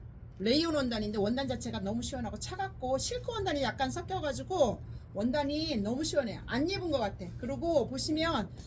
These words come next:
요 나염 자체를 되게 고급지게 해놨어. 예, 위아래 다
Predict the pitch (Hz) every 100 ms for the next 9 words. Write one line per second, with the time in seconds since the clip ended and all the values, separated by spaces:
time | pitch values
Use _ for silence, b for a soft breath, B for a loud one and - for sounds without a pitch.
0 | - 262 240 208 294 392 370 339 320 285
1 | - 226 240 - 226 269 - - 214 220
2 | 202 - - - 190 185 190 220 220 208
3 | 190 233 220